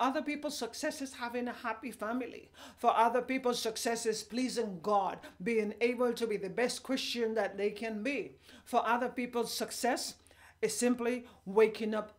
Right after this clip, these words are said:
every day because they may have experienced cancer or some disease. And now, to them, success is just waking up every morning. So they take care of their health and they do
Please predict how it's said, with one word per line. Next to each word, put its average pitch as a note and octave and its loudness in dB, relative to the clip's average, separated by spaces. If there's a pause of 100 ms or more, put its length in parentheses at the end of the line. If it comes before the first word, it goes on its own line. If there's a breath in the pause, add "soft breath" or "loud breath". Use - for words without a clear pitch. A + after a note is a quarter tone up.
every A#3 0
day A#3 2
because G#3+ -2
they G#3+ 2
may A3+ -2
have G3+ -4
experienced G#3+ -2
cancer G#3+ -2
or F#3+ -4
some A3 -2
disease. A#3 -2 (320 loud breath)
And A3+ 0
now, C4 4 (340)
to A#3 -2
them, C#4 2
success A3+ -2
is A3 -4
just F#3 -8
waking G#3 -2
up G3+ -8
every G#3 -4
morning. G3 -6 (280 loud breath)
So A3 0
they G#3 2
take A#3+ -2
care A#3 2
of F#3 -2
their F#3+ 0
health A3+ 0
and G#3 -2
they F#3+ 0
do G#3+ -4